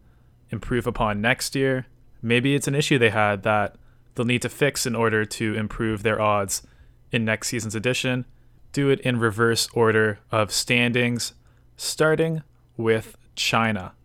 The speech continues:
And as usual, they're probably the team that I have the least good things to say about. But with China right now, I just don't see what the path towards any sort of serious contention is in the next decade or so.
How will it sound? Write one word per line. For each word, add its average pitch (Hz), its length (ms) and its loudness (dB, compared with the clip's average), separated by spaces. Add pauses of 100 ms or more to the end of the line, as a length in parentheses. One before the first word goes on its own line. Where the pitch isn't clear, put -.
(160)
And 123 280 -2
as 127 260 2
usual, 131 380 0
they're 117 140 0
probably 120 300 0
the 110 140 -2
team 113 360 -2
that 110 140 0
I 110 60 2
have 110 160 0
the 120 100 0
least 110 440 -4
good 117 180 -2
things 117 400 -4
to - 60 -8
say 143 240 2
about. 147 400 4 (200)
But 135 140 -2
with 127 180 -4
China 147 320 2
right 143 140 2
now, 139 160 0
I 131 80 0
just 127 260 -4
don't 135 240 -2
see 120 680 -4 (440)
what 120 220 0
the - 80 -2
path 113 600 -2
towards 107 640 -2
any 123 220 -4
sort 117 340 0
of 113 200 0 (380)
serious 113 420 -2
contention 113 640 -4
is 104 320 -2 (400)
in 110 120 -4
the 110 80 -2
next 101 320 -4
decade 113 400 2
or 113 80 0
so. 113 380 0